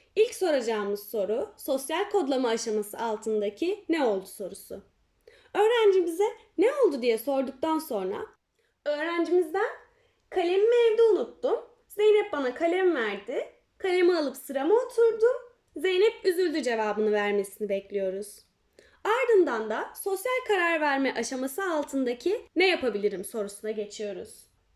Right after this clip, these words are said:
Öğrencimizden farklı öneriler üretmesini bekliyoruz. Bunlar "Kalemi almadan sırama oturabilirim,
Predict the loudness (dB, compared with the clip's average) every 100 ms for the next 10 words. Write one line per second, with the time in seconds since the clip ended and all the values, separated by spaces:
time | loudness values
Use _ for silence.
0 | 0 2 2 2 0 0 -2 -2 -2 0
1 | 2 2 2 2 0 0 0 -2 -10 -10
2 | -10 -10 -10 -10 -10 -10 -16 -10 -4 0
3 | -2 -4 -4 0 2 4 2 0 -2 -2
4 | -4 -2 0 0 -2 -2 -2 -2 -4 -6
5 | -6